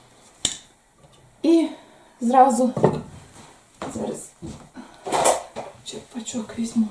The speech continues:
І отака ось бульйон такий зварений, така юшка. І оце відразу оцим береш, заливаєш гарячим отаким. Все гаряче, щоб було.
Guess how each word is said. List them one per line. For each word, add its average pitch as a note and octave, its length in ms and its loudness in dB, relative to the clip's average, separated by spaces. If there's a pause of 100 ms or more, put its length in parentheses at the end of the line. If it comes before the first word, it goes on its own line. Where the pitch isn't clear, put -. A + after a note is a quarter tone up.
(520)
І E4 140 6
отака D#4 440 6
ось B3+ 300 4 (160)
бульйон A#3 560 6
такий G#3+ 320 2
зварений, G3+ 600 2
така G#3+ 300 -6
юшка. C#4 540 0 (1600)
І E4 160 6
оце D#4 260 4
відразу C4+ 520 6
оцим B3+ 340 6
береш, B3 300 8
заливаєш A3+ 640 8 (100)
гарячим G3+ 500 2
отаким. - 460 -6 (2000)
Все F4 340 10
гаряче, C4 560 8
щоб G#3 300 0
було. G3+ 360 2